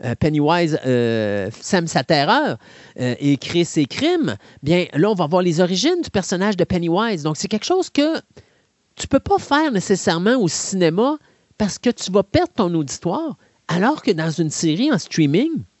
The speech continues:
c'est le contraire. Les gens sont habitués à ce type de personnage-là, sont habitués à ce type de produit-là, et là, ça nous ouvre une porte incroyable. Écoute, qui aurait cru qu'on allait avoir une série télé sur Godzilla ?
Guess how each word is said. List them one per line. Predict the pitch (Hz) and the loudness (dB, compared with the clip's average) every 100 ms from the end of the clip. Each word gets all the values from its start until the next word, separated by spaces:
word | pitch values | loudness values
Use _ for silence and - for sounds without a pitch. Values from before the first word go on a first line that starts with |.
| _ _ _ _ - - | _ _ _ _ -20 -14
c'est | - 185 | -4 -4
le | |
contraire. | - 170 151 214 240 - - - - | 0 0 2 0 0 -4 -14 -20 -4
Les | 160 196 | 0 2
gens | 269 | 2
sont | 269 214 202 | 2 0 2
habitués | 196 175 - 330 381 | 0 0 -2 0 0
à | |
ce | - | 0
type | 165 - 226 165 | -2 0 -2 0
de | |
personnage-là, | 170 156 - 147 143 127 190 | 0 0 0 -2 0 0 0
sont | 294 208 165 | 0 0 0
habitués | 208 175 170 - 359 | 0 0 -4 0 2
à | 320 | 2
ce | - | 0
type | 160 - 320 339 151 | -2 0 -2 -2 -2
de | 143 | -2
produit-là, | - 160 147 123 117 165 359 - - - - | 0 -2 -2 -2 -2 0 -2 -8 -20 -12 -2
et | 156 | 0
là, | 214 392 | 2 0
ça | - 165 | -2 -2
nous | 156 139 127 | 0 0 0
ouvre | 320 214 | -2 0
une | 139 120 | -2 -2
porte | - - 170 | -4 -4 -4
incroyable. | 139 135 135 262 226 - - - | -4 -4 -4 -4 -6 -12 -10 -4
Écoute, | 156 302 - | 0 0 0
qui | 349 381 | 0 2
aurait | 196 156 | 2 0
cru | - 277 | -2 -2
qu'on | 269 165 | 0 0
allait | 143 156 | 2 2
avoir | 160 185 214 196 | 2 2 2 0
une | 147 | -2
série | - 165 151 - | -2 -2 -2 0
télé | 143 175 | 0 0
sur | 233 131 | -2 -2
Godzilla ? | 131 147 131 117 127 185 | 0 -2 -2 -2 0 0